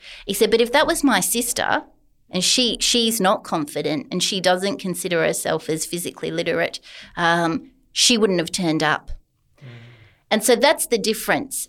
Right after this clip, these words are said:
Speaker 1: Sporty people who are confident, who they've developed great physical literacy, um, are confident that they can do anything.
Speaker 2: What's the risk if we, if we don't really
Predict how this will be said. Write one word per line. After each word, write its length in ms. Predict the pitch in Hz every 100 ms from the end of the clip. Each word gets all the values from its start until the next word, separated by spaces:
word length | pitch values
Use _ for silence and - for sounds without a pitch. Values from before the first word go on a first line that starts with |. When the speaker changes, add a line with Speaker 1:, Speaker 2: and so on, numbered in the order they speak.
| _
Speaker 1:
Sporty 520 | - - 277 311 311
people 340 | 294 269 233
who 120 | 208 196
are 100 | -
confident, 640 | - 254 247 247 233 226
who 120 | 208
they've 200 | 170 180
developed 460 | - 180 190 - -
great 200 | 180 -
physical 380 | 190 185 - 180
literacy, 800 | 190 190 185 185 165 170 170 - -
um, 480 | 170 175 170 160 - _ _
are 100 | -
confident 580 | - 190 185 180 180 147
that 160 | 156
they 100 | 190
can 220 | 185 180 165
do 140 | 160
anything. 580 | 156 170 - 143 98 - _ _
Speaker 2:
What's 200 | - -
the 100 | -
risk 380 | 127 143 - -
if 160 | 117 -
we, 200 | 127 123
if 140 | 127 135
we 80 |
don't 340 | 123 127 135 - -
really 480 | 120 117 110 107